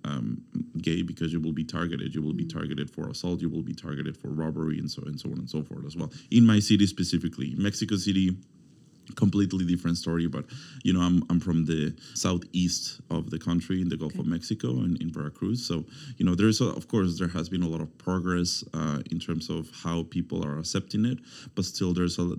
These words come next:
Speaker 1: it's a religion-heavy country, which I respect. Everyone has their beliefs, and that,
Speaker 2: Mm.
Speaker 1: that's fantastic. Um, and, and there will be some times where people will not feel safe to be out just because of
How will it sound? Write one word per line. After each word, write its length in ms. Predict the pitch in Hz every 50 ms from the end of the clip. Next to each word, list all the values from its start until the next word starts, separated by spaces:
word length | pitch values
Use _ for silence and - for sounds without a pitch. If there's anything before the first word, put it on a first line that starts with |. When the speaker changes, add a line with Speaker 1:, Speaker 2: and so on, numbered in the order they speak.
| - - -
Speaker 1:
it's 220 | - 87 - -
a 200 | 82 80 78 - - - - - - -
religion-heavy 960 | 85 85 87 87 82 82 85 78 82 82 78 82 82 87 76 78 80 67 55
country, 480 | - - 85 87 90 - 117 120 151 - - - - - - - -
which 200 | 95 92 - -
I 100 | 85 85
respect. 560 | 82 76 67 85 82 - - - 85 - -
Everyone 360 | 87 82 87 90 87 87 85
has 240 | 85 90 85 82 87 -
their 140 | 85 85
beliefs, 520 | 80 80 85 85 82 85 95 113 - - -
and 140 | - 82 82
that, 160 | 85 85 85
Speaker 2:
Mm. 40 | 87
Speaker 1:
that's 140 | 85 82
fantastic. 600 | - - 90 87 - 87 80 82 - - 101 101 - - - - - 135 123 -
Um, 400 | - 90 87 87 85 85 85 85 - -
and, 240 | 90 87 90 90
and 160 | - 90 87 82
there 140 | 87 87
will 220 | 85 85 85 87 85
be 260 | 76 82 80 76 78
some 220 | 78 - 90 80
times 360 | 85 - 90 80 78 78 78 -
where 300 | - 78 73 73 - - - - - - - - -
people 240 | - 95 87 90 85
will 120 | 82 85
not 200 | 80 80 78 76
feel 180 | - - 78 78
safe 320 | - - 71 71 76 - -
to 200 | - - 62 60 - _ _ _ - 92 95
be 200 | 104 101 98 92
out 300 | 90 87 82 76 - - -
just 220 | - 85 80 - -
because 560 | - - - 76 65 58 58 - - - - - - - - -
of 80 | - -